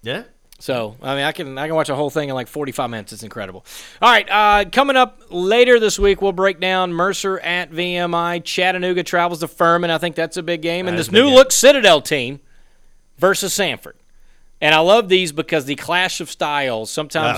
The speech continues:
Speaker 1: Yes.
Speaker 2: creates great games. Sometimes it doesn't.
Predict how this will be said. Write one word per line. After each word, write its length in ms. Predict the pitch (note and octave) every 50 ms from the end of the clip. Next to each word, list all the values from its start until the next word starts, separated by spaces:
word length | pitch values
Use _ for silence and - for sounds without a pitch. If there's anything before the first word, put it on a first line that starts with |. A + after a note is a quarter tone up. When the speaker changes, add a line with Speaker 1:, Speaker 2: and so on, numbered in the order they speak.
| - -
Speaker 1:
Yes. 20 | -
Speaker 2:
creates 440 | - D#3+ D#3 D3+ D3 C#3+ C#3+ - -
great 380 | - C3 C3+ C#3 D3+ E3+ -
games. 520 | F3 F3 F3+ F#3+ G3 G#3+ A3+ - - - - _ _ _ _ _ _
Sometimes 460 | _ - G2 F#2+ F#2 - A2 A#2 B2+
it 80 | F#3+ G3
doesn't. 360 | G#3 G3 F#3 E3 F#3 G3+ -